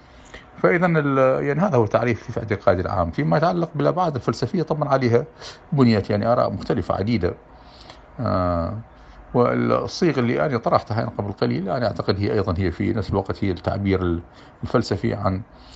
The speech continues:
آه، الطاقة بوصفها يعني حالة الماد-، مادية، آه، لوجود الأشياء. أما السؤال المتعلق فيما إذا كان من الممكن اعتبار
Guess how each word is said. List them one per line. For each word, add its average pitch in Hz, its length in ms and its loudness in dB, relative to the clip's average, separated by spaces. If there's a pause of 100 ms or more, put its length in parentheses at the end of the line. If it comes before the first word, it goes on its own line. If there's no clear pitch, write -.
(280)
آه، 90 640 -2
الطاقة 120 460 6
بوصفها 98 800 0
يعني 85 480 -4
حالة 101 360 4
الماد-، 90 500 -2
مادية، 98 680 -2 (600)
آه، 101 340 -4
لوجود 90 600 -2
الأشياء. - 320 -4 (1600)
أما 180 180 2
السؤال 175 280 0
المتعلق 151 440 0
فيما 135 260 0
إذا 127 140 2
كان 120 260 0
من 117 100 0
الممكن 113 320 0
اعتبار 107 400 0